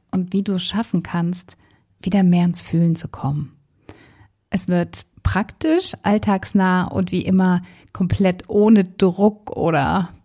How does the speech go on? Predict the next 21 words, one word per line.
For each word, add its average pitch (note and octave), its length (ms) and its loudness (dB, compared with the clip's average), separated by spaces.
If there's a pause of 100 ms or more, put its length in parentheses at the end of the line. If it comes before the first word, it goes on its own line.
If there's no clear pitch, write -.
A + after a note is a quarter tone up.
Perfektionismus. F3+ 1120 0
Also E3+ 360 -2 (320)
lass A3 260 2
uns C#4 160 0
einfach F#3 300 -2
loslegen. C#3+ 760 -2 (460)
Vielleicht A3 640 2
hast A3+ 180 0
du G3 60 0
dich F#3 160 -2
schon F3 140 0
mal E3 100 -2
gefragt, F3+ 720 -4 (720)
warum G#3 920 0 (1160)
du G#3 460 -2
beim F#3 320 0
Sex - 720 -2 (680)
einfach G#3 380 -2
so G3 160 -2
viel E3+ 300 0
denkst E3 640 -2